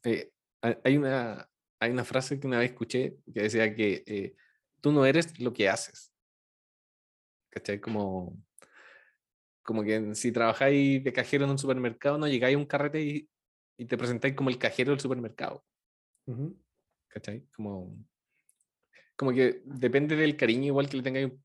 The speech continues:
Speaker 1: a la pega, porque si te gusta dibujar y vivís del dibujo, llegáis al carrete y decís, "Sí, soy dibujante". Pero,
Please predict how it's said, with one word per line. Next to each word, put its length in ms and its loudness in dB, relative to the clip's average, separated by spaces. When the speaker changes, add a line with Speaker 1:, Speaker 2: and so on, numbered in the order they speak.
Speaker 1:
a 80 0
la 100 -4
pega, 180 4
porque 200 0
si 80 -12
te 80 2
gusta 260 2
dibujar 540 0
y 200 -12
vivís 400 2
del 160 6
dibujo, 500 0
llegáis 280 6
al 100 2
carrete 340 0
y 40 4
decís, 320 -2
"Sí, 280 -6
soy 200 -2
dibujante". 500 -6
Pero, 880 4